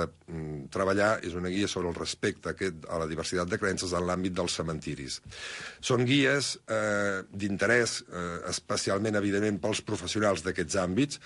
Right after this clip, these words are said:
però guies, en definitiva, també d'interès per qualsevol dels ciutadans que tingui interès per conèixer aquesta diversitat de creences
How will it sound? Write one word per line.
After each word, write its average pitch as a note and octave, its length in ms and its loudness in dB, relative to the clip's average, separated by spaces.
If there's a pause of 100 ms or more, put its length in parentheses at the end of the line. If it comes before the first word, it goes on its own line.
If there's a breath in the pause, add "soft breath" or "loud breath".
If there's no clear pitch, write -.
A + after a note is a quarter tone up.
(280 loud breath)
però F#2 160 0
guies, G#2 460 2
en F2 100 -4
definitiva, F2+ 520 0
també E2+ 360 0
d'interès E2+ 440 0
per - 160 -8
qualsevol F2 380 -2
dels D#2 140 -2
ciutadans F2+ 500 0
que D#2+ 120 -6
tingui E2+ 240 -2
interès E2 560 0 (360 loud breath)
per - 160 -6
conèixer E2+ 540 -2
aquesta F2 420 -2
diversitat D#2 480 -2
de D#2+ 120 -4
creences F#2 420 0